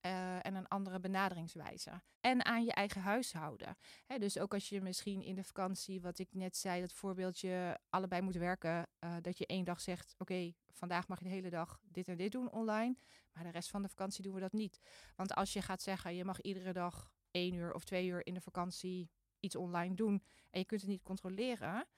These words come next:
dan, eh, leer je je kind eigenlijk, eh, "Ja, het maakt, het maakt niet uit die regels die mijn ouders stellen.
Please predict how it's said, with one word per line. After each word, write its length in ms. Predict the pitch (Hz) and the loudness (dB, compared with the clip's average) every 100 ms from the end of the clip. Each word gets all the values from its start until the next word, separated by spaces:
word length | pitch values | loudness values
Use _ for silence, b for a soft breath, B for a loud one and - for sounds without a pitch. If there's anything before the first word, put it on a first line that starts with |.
| B B B B _ _ | B B B B _ _
dan, 520 | 170 - 196 208 208 - | -6 0 2 4 2 0
eh, 300 | - 196 190 | -2 0 0
leer 340 | 185 185 208 214 | 0 2 2 4
je 80 | 202 | 2
je 80 | |
kind 200 | 196 208 | 2 2
eigenlijk, 560 | 196 185 - 190 185 - - - | 4 2 2 0 -2 -8 -12 -4
eh, 200 | 180 180 | 0 2
"Ja, 80 | |
het 100 | 170 | 0
maakt, 220 | 180 160 - | 0 -2 -4
het 180 | 180 165 | -12 -6
maakt 160 | 139 | -4
niet 140 | 170 160 | -4 0
uit 160 | 131 156 | -2 -2
die 80 | |
regels 260 | 160 139 151 | -6 -6 -8
die 80 | 165 | -8
mijn 120 | 151 | -6
ouders 220 | 143 139 - | -6 -6 -8
stellen. 300 | 143 135 | -8 -10